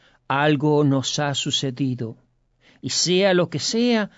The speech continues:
ha afectado a todos los seres humanos. La segunda explicación parcial, y también falsa, porque es parcial, es la biológica.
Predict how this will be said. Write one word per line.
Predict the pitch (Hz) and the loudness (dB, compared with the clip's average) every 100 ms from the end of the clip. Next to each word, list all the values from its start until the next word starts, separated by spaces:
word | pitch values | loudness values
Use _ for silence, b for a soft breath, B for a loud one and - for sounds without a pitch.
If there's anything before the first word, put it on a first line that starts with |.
| B - | B -8
ha | - 233 240 | -2 2 2
afectado | 233 233 226 - 214 240 233 240 220 B - | 2 0 0 -2 0 2 4 4 2 B -4
a | 214 | -2
todos | - - 226 233 233 233 | 0 4 6 8 6 4
los | 240 247 | 4 2
seres | - 190 196 196 - | 2 4 4 4 4
humanos. | 214 185 151 143 - - _ _ _ _ _ _ _ _ _ _ _ _ _ _ _ _ _ _ _ _ _ _ _ _ _ _ - | 2 2 0 -2 -8 -16 _ _ _ _ _ _ _ _ _ _ _ _ _ _ _ _ _ _ _ _ _ _ _ _ _ _ -8
La | 240 | -4
segunda | 339 349 247 | 0 0 0
explicación | - 156 143 127 131 117 | -2 -4 -4 -2 -2 -2
parcial, | - 123 - 131 113 139 - _ _ _ _ _ | -4 -6 -2 -2 -2 -4 -10 _ _ _ _ _
y | - 131 123 | -2 -2 -2
también | 110 98 113 107 101 | -6 -6 -6 -8 -10
falsa, | - 160 170 123 - 185 | -6 -2 0 -2 -4 -6
porque | 101 - 107 | -8 -12 -14
es | |
parcial, | - 156 165 143 180 | -6 -6 -4 -4 -4
es | 135 127 131 | -4 -4 -2
la | 135 131 | 0 0
biológica. | 135 226 254 294 226 127 120 101 | 0 2 4 4 2 -2 -8 -12